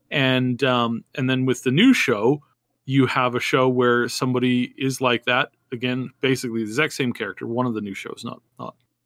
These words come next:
the Picard, but you have this other show where they have that same kind of character where he's a bumbling,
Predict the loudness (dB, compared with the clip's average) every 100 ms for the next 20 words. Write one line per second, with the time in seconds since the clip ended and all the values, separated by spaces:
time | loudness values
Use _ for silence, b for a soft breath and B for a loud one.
0 | _ -14 -14 _ -10 -4 -4 -4 -12 -14
1 | B B B _ -4 -2 -2 -2 0 2
2 | 2 0 2 2 2 -2 -2 0 0 0
3 | 0 -2 -4 -4 -4 -2 -4 -2 0 0
4 | -2 -6 -4 -6 -6 -4 -2 -2 -2 -4
5 | -6